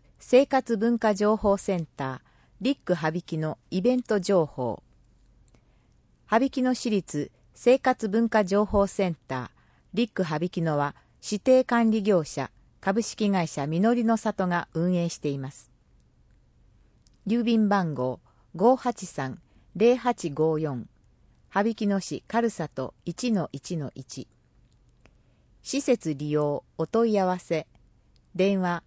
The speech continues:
零七二九五零五五零零。チケット予約専用。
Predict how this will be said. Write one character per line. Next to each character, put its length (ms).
零 240
七 340
二 240
九 240
五 320
零 320
五 280
五 260
零 320
零。 260
チ 140
ケ 120
ッ 40
ト 160
予 140
約 260
専 340
用。 280